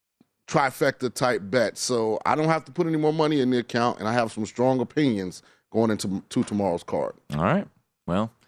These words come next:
Speaker 2: we will have, uh, plenty of strong opinions, uh, on this show. A lot of, uh, a lot of injury updates to get you ready for, uh, N F L Sunday. A huge, uh, pair of games, I guess a trifecta of games, if you wanna say, if you wanna include Notre Dame and Clemson, which actually is,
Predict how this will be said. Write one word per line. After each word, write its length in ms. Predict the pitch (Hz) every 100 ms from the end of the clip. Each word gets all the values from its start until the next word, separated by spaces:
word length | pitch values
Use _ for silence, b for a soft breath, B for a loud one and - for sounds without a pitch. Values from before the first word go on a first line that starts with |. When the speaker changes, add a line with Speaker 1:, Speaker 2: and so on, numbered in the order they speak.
| B B B B -
Speaker 2:
we 120 | 139
will 120 | 160
have, 300 | 139 139 120
uh, 180 | 131 131
plenty 300 | - 165 165
of 100 | 135
strong 340 | - 143 127
opinions, 640 | 113 127 117 110 107 101 -
uh, 200 | 101 98
on 220 | 113 117
this 180 | 110 104
show. 460 | - 127 117 131 131
A 100 | 98
lot 360 | 101 117 127 -
of, 320 | 110 101 95
uh, 320 | 107 98 95 B B B B B -
a 60 |
lot 180 | 135 170
of 240 | 160 127 160
injury 400 | 180 202 180 196
updates 520 | 180 190 190 190 196 -
to 80 |
get 200 | 156 170
you 80 | 160
ready 220 | 165 170
for, 540 | 165 - 170 165 156 151
uh, 120 | 135 -
N 140 | 143
F 180 | 143 -
L 220 | 131 120
Sunday. 760 | - - 185 196 180 180 202 196
A 180 | 110 101
huge, 760 | - - 190 190 196 196 165
uh, 280 | 165 143 - -
pair 340 | 143 151 147
of 140 | 120
games, 360 | 117 143 175 160
I 60 | 120
guess 240 | 127 -
a 80 | 101
trifecta 800 | - 113 95 - 147 190 214 226
of 100 | 196
games, 360 | 208 240 285
if 40 | 196
you 80 | 202
wanna 160 | 208
say, 320 | 208 208 220
if 80 | 233
you 80 | 123
wanna 160 | 120 113
include 300 | - 131 117
Notre 200 | 123 113
Dame 220 | 120 117
and 100 | 98
Clemson, 440 | 123 127 135 156
which 200 | 123 101
actually 420 | 117 - 110 110
is, 340 | 131 117 98